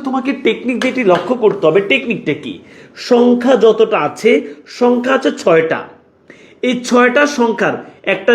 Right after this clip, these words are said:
ঋতু, দুইটা ঋতু, তিনটা ঋতু, চারটা ঋতু, পাঁচটা ঋতু, ছয়টা ঋতু, ছয়টা ঋতুর সমষ্টি মিলে হয়েছে ষড় ঋতু। তার মানে সংখ্যা আছে ছয়টা। এই যে সংখ্যা যতটা আছে, ঠিক ততটার সমষ্টি বুঝাইছি। আমি যখন তোমাকে বলেছি ভাইয়া ষড় ঋতু,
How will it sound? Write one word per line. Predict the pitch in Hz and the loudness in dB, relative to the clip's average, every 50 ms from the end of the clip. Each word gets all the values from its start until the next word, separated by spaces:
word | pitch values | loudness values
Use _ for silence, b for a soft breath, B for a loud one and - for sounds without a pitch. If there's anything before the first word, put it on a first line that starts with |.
| 208 233 | 4 2
ঋতু, | 233 240 247 233 175 | 2 0 0 0 0
দুইটা | 190 196 180 220 214 208 | 0 2 4 4 2 2
ঋতু, | 202 233 233 - | 0 -4 -6 -6
তিনটা | 220 208 185 202 214 214 196 | -6 -6 0 0 0 0 0
ঋতু, | 190 233 240 240 | -2 -8 -6 -4
চারটা | 208 185 - - 220 208 | -6 -4 -2 -2 -2 0
ঋতু, | 190 240 240 - - | 0 0 -2 -2 -2
পাঁচটা | 233 233 214 - - 247 254 214 | -2 -2 -2 0 0 0 0 0
ঋতু, | 226 - 269 - - | 0 -4 -8 -8 -4
ছয়টা | - 220 208 208 214 180 156 | 0 0 2 2 2 2 0
ঋতু, | 127 120 131 131 120 B B B B B B _ - | 0 -2 -4 -6 -6 B B B B B B _ 0
ছয়টা | 240 254 254 254 247 277 277 240 240 | 2 4 4 4 4 4 4 4 2
ঋতুর | 233 240 269 277 240 - - | 0 -2 -4 -4 -4 -4 -4
সমষ্টি | 214 196 190 208 196 - - - 262 240 214 | -4 -2 -2 -4 -6 -6 -8 -6 -6 -4 -2
মিলে | 208 214 208 254 269 254 | -2 0 2 2 2 4
হয়েছে | 262 262 - 294 269 - - | 2 0 0 -2 -6 -4 -2
ষড় | 185 180 165 151 151 135 | 0 2 2 2 2 0
ঋতু। | 113 - - - B B B B B B | -2 -4 -8 -10 B B B B B B
তার | 277 277 277 | 0 2 2
মানে | 294 294 285 - - 277 | 2 2 0 2 2 0
সংখ্যা | 277 269 269 240 277 277 | 0 0 0 0 0 0
আছে | - 302 285 - - | 2 0 -2 -4 -2
ছয়টা। | 190 165 156 139 - 135 117 110 B B B B B - | 0 2 2 0 0 -4 -8 -8 B B B B B -2
এই | 277 269 | 0 2
যে | 302 247 - - | 2 0 0 0
সংখ্যা | 277 277 294 269 302 311 247 202 | 0 0 0 2 2 2 2 4
যতটা | 226 208 - 233 233 233 226 226 226 | 2 2 2 0 0 0 0 -2 -2
আছে, | 226 - 277 285 294 - B B B B - | -2 -2 0 0 0 -2 B B B B -6
ঠিক | 254 254 254 - - - | -6 -6 -6 -4 -2 0
ততটার | 269 254 262 285 - - 311 330 330 - - - | 0 2 2 2 2 2 2 2 2 0 0 0
সমষ্টি | 247 247 233 220 - - 196 180 160 | 2 2 2 2 2 0 0 0 0
বুঝাইছি। | 160 147 151 151 143 147 - 135 107 - B B B B B - | 0 2 2 2 0 0 -4 -10 -12 -12 B B B B B -4
আমি | 160 202 220 269 | -4 -4 -2 -2
যখন | 285 254 294 277 - 269 | -2 -2 -4 -2 -2 0
তোমাকে | 247 262 247 240 294 233 202 | 0 0 0 0 0 2 4
বলেছি | 202 202 220 233 - 254 214 | 4 4 4 2 0 -2 0
ভাইয়া | 208 208 208 185 180 - - | 2 2 4 2 2 0 0
ষড় | - 277 302 294 220 180 175 156 | 2 4 4 4 4 2 0 -2
ঋতু, | 160 135 113 | -2 -6 -12